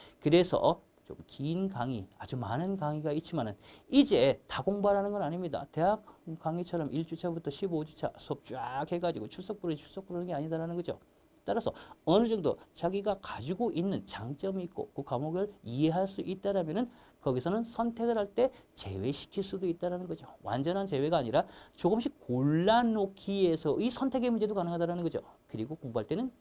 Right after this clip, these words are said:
집중적으로 공부한다라는 거예요. 자, 그래서 기본 이론 단계가 있습니다. 시험에 나오는 그런 핵심적인 이론을 바탕으로 해서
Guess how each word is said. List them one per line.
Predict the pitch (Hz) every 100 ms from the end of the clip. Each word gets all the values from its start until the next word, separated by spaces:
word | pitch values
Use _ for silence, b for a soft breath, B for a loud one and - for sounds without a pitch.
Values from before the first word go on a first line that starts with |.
| -
집중적으로 | 107 - 117 110 101 160
공부한다라는 | 139 139 156 156 160 175
거예요. | - - _ _ _ _ _ _ _
자, | -
그래서 | - 170 B B B _ _
기본 | - 131 156 208 160
이론 | 180 220 202
단계가 | 170 147 131
있습니다. | - - - - - - -
시험에 | - 113
나오는 | 113 139 170 - 220 B B
그런 | - 98
핵심적인 | 196 196 208 190 180 180 156
이론을 | 139 180 196 202
바탕으로 | 135 - 175 170
해서 | 147 -